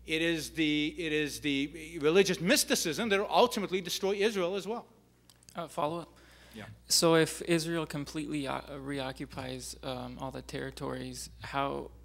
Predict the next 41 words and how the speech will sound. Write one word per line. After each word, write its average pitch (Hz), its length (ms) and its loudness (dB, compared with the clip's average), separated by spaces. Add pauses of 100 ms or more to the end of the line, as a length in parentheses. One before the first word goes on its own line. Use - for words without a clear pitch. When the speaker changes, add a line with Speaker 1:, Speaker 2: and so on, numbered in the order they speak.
(160)
Speaker 2:
how 143 200 -6
do 143 80 -6
you 143 60 -8
think 143 200 -8
they 135 80 -6
would 123 180 -8
crack 131 480 -6
this, 127 360 -8
uh, 120 340 -12 (220)
group 135 240 -10 (320)
mentality? 123 800 -10
Speaker 1:
Oh, 160 160 -2
that's, 170 260 -2
that's 165 260 0
a 151 40 -2
good 156 240 -4
question, - 600 2
and 123 200 -8
it's, - 360 -8
um, 117 360 -6 (1000)
you 131 100 -14
know, 120 180 -12
it's, 147 300 -10
it's 165 140 -6
beyond 180 560 2
the, 170 240 2
the 156 140 -4
realm 170 220 -4
of 160 80 -6
philosophy 160 560 -2
to 139 80 -4
give 156 400 0 (420)
the 139 80 -4
exact 143 460 0
details 131 480 -4
of 110 80 -10
what 127 300 0
should 123 120 -8
happen, 120 300 -4
but 117 80 -10
I'll, 120 180 -8